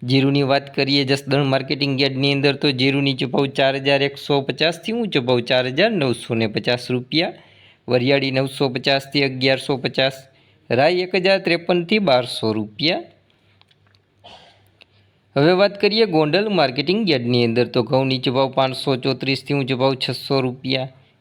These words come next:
ઘઉં ટુકડા પાંચસો અઠ્ઠાવીસથી છસો એકતાલીસ. કપાસ એક હજાર એકથી સોળસો છવ્વીસ. મગફળી ઝીણી સાતસો એકાવનથી તેરસો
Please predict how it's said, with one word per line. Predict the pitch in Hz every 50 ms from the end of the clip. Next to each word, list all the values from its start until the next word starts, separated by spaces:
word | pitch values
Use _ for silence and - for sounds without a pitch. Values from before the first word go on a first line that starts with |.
| _ -
ઘઉં | 143 147 160
ટુકડા | 175 180 185 190 190
પાંચસો | 185 185 180 180 180 175 - 190
અઠ્ઠાવીસથી | 190 180 175 180 - 190 175 175 180 180 180 - 214 220
છસો | 208 - 156 127 - - - 127 120
એકતાલીસ. | 120 120 117 - - - 131 131 147 196 226 - - - _ _ _ _ _
કપાસ | - 131 127 - 147 135 - 143
એક | 139 - 147
હજાર | 143 131 135 135 131
એકથી | 135 139 135 139 - - 147 135 139
સોળસો | - 135 135 131 - - 147 139
છવ્વીસ. | 139 - - 135 127 127 139 139 139 - - _ _ _ _ _ _ _ 139
મગફળી | 143 151 147 - - 185 180 180 170
ઝીણી | 185 190 190 185 185
સાતસો | 175 170 170 165 - - 185 185
એકાવનથી | 170 165 165 - 175 175 170 180 180 175 220 220 208 -
તેરસો | 147 131 131 - - - 117